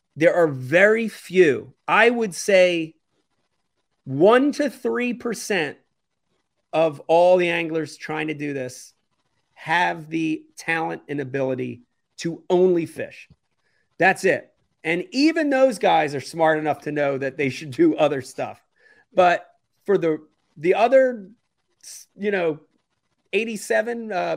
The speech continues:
or ninety-seven percent, ninety-eight percent of the anglers, one hundred percent you have to have the wherewithal to create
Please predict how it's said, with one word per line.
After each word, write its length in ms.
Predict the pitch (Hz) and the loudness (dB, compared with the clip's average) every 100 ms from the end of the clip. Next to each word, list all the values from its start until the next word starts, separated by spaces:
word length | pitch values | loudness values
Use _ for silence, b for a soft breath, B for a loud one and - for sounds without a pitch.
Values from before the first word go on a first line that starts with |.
| - | -6
or 100 | 147 | -8
ninety-seven 720 | 147 185 233 240 233 226 220 196 | -6 -4 -4 -6 -2 -2 -2 -10
percent, 440 | 185 214 233 311 _ _ _ _ _ _ _ _ _ | -10 -6 -6 -8 _ _ _ _ _ _ _ _ _
ninety-eight 580 | 170 208 240 220 220 247 | -4 -2 -2 0 -2 -2
percent 480 | 214 190 214 247 320 _ _ _ - | -10 -10 -8 -8 -12 _ _ _ -8
of 300 | 175 160 - | -8 -8 -8
the 100 | 175 | -6
anglers, 600 | 196 262 339 330 - _ _ _ _ _ _ _ _ _ | -6 -6 -10 -12 -18 _ _ _ _ _ _ _ _ _
one 460 | - 156 240 294 311 | -16 -4 -2 0 -2
hundred 360 | 254 262 247 240 | -4 -6 -8 -12
percent 460 | 208 - 208 190 - | -12 -8 -8 -8 -12
you 180 | 160 175 | -12 -8
have 280 | 170 170 | -6 -6
to 80 | 170 | -8
have 200 | 156 160 | -8 -8
the 80 | 156 | -8
wherewithal 840 | 143 151 151 139 135 131 131 - _ _ _ - | -8 -8 -8 -8 -8 -8 -8 -12 _ _ _ -14
to 180 | 170 147 | -12 -12
create 600 | - 160 156 147 156 | -8 -6 -4 -6 -10